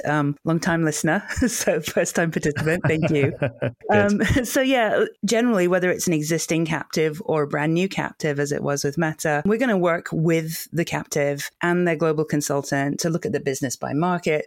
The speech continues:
Speaker 1: We'll come up with an implementation plan by waves. We'll help them drive, you know, figure out what the priorities are.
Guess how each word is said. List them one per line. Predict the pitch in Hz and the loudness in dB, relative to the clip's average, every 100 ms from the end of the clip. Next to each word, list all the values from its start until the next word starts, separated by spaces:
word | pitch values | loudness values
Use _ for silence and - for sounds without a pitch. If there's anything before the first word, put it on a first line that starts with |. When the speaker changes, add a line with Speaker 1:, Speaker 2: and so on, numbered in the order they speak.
| - | -4
Speaker 1:
We'll | 165 | -2
come | 180 156 | 0 0
up | 147 | 0
with | 143 | 0
an | 139 | 0
implementation | 139 143 139 - 165 - 151 | 0 -2 -2 -2 -2 -2 -2
plan | 147 143 | -2 -2
by | 131 127 | -2 -2
waves. | 151 151 147 147 - - | 0 0 0 -2 -4 -4
We'll | 160 | -2
help | 170 160 - | 0 -2 -2
them | 156 | -2
drive, | 147 147 143 - | 0 0 0 -2
you | 180 | -2
know, | 131 | -2
figure | - 180 160 147 | -4 -2 0 0
out | 139 - | -2 -4
what | 151 147 - | -2 -2 -2
the | 151 | -8
priorities | - 147 143 147 151 139 | -4 -2 0 -2 -2 -4
are. | 131 131 131 | -2 -4 -4